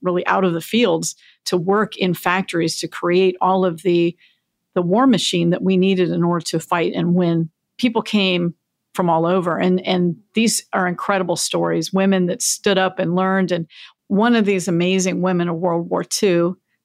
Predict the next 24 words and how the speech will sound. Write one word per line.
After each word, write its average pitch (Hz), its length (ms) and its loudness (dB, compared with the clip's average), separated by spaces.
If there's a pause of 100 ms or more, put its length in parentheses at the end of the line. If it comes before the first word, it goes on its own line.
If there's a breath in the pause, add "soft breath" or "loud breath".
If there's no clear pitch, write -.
a 180 80 -2
young 185 460 0 (320)
nurse, 196 560 0
Lena 202 380 4
Stratton, - 560 -2 (720 soft breath)
five-foot-six, - 1300 -2 (160)
hundred 233 320 0
nineteen 185 640 0
pounds, 160 560 -2 (200)
blue 247 260 2
eyes, 160 480 -2 (220)
brown 190 300 0
hair. 170 500 -2 (600 soft breath)
And 190 400 0
the 190 140 0
photos 214 480 0
that 180 100 0
I've 170 100 -4
seen 190 200 -2
of 180 100 -4
her 180 140 -2
are 175 60 -4
just - 400 -2
staggering. 175 640 -2